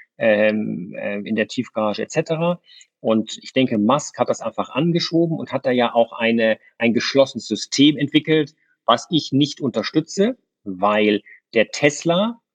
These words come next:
kann an jeder Ladesäule laden, aber kein Nicht-Tesla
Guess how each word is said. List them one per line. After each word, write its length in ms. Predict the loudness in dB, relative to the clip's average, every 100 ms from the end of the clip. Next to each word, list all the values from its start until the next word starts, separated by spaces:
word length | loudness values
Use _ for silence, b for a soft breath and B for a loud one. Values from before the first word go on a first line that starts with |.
| _
kann 240 | 0 0 0 -2
an 160 | 0
jeder 260 | 4 4 4
Ladesäule 460 | 4 2 2 2
laden, 500 | 2 2 0 -2 -4 -10 _ _ 0
aber 540 | 2 4 2 0 -6 _
kein 420 | -6 0 2 0 0
Nicht-Tesla 920 | 2 0 -4 -2 -2 0 -2 -2